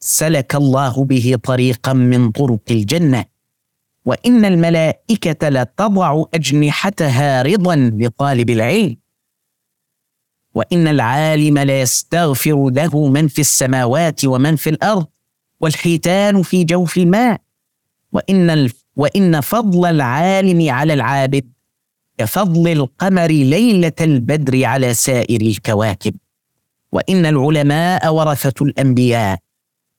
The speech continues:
وإن الأنبياء لم يورثوا دينارا ولا درهما، ورثوا العلم،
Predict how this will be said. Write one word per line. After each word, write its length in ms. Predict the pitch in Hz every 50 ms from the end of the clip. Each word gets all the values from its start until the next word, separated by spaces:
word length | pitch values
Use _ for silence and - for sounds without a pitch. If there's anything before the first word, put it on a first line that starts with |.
| _ _ -
وإن 320 | - - - 175 175 165
الأنبياء 880 | 160 156 - - 156 160 151 139 147 151 147 143 147 151 151 147 - 147
لم 220 | 147 147 156 156 147
يورثوا 760 | 143 143 143 143 139 139 131 127 127 120 - - 147 139 131
دينارا 640 | 131 131 131 123 127 127 131 127 123 127 131 127 123
ولا 280 | 123 120 120 127 127 123
درهما، 640 | 113 123 117 107 92 - 120 117 113 107 104 98 - _ _ _ _ _ _ _ _ _ -
ورثوا 520 | 117 117 110 - 117 123 127 - - 127
العلم، 440 | 110 101 104 143 180 170 127 101